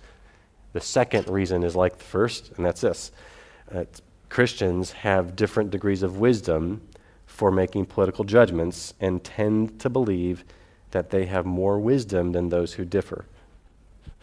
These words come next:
<laughs> Uh, so, so most, most political judgments depend on wisdom. And only God is all wise.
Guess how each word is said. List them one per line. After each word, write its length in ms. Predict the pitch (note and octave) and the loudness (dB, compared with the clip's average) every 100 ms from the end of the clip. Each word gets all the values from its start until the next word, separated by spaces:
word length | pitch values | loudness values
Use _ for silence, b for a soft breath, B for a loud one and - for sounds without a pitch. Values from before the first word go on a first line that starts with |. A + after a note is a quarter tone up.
| - | -14
<laughs> 280 | - - - - B B B B B B B _ - | -14 -12 -16 -16 B B B B B B B _ -8
Uh, 180 | F#2 - | -8 -8
so, 340 | - G#2+ F2+ - - - | 0 2 2 -4 -20 -2
so 120 | B2 | 2
most, 540 | G#2+ A#2+ A#2 - - | 6 6 4 -6 -8
most 280 | A2 A2 A2 | 4 4 6
political 280 | C3 B2 C#3+ | 2 4 4
judgments 480 | A2+ C3 A#2 G#2+ - | 8 8 8 2 0
depend 560 | - - G#2+ G#2+ A2 - | -8 0 2 2 0 0
on 520 | G2 F#2+ F#2 G2 G#2 - - - - _ | 2 4 4 0 -4 -10 -20 -20 -20 _
wisdom. 500 | B2 F3 A2+ F2+ D#2 - B B B B B - | 8 8 10 2 -2 -10 B B B B B 0
And 240 | G#2+ G#2+ - - - | 0 0 -8 -20 0
only 320 | G#2 A#2 C3 A#2 | 4 6 6 6
God 380 | A#2 G2 G2+ | 6 6 6
is 280 | G#2 G#2+ - - | 4 0 -8 -4
all 320 | G2 G2 G#2 G#2+ | 2 4 4 6
wise. 580 | C#3+ G#2 E2 E2+ - | 6 6 2 -4 -10